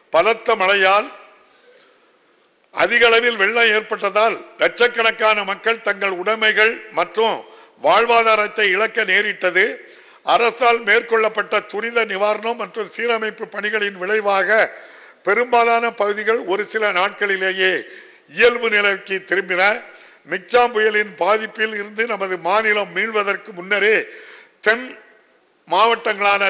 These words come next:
திருநெல்வேலி, தூத்துக்குடி, தென்காசி மற்றும் கன்னியாகுமரி ஆகவே வரலாறு காணாத கனமழையால் ஏற்பட்ட வெள்ளப்பெருக்கால் மிகவும் பாதிக்கப்பட்டன.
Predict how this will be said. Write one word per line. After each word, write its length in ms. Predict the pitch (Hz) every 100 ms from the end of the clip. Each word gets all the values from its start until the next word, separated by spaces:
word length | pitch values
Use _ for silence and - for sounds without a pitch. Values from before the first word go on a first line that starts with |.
| -
திருநெல்வேலி, 480 | 196 220 214 214 214 214
தூத்துக்குடி, 400 | 208 220 208 208 185
தென்காசி 420 | 196 208 202 220 185
மற்றும் 260 | 196 170 175
கன்னியாகுமரி 560 | 202 220 214 208 196 180
ஆகவே 340 | 196 196 202 208 151 - - - - -
வரலாறு 400 | 143 185 233 240 226
காணாத 360 | 220 214 214 208
கனமழையால் 560 | 190 202 214 214 214 220 208
ஏற்பட்ட 300 | 202 196 - 180
வெள்ளப்பெருக்கால் 720 | 202 220 220 196 - 196 165 - - - - 147
மிகவும் 460 | 190 240 233 240 220
பாதிக்கப்பட்டன. 680 | 170 220 214 214 196 175 240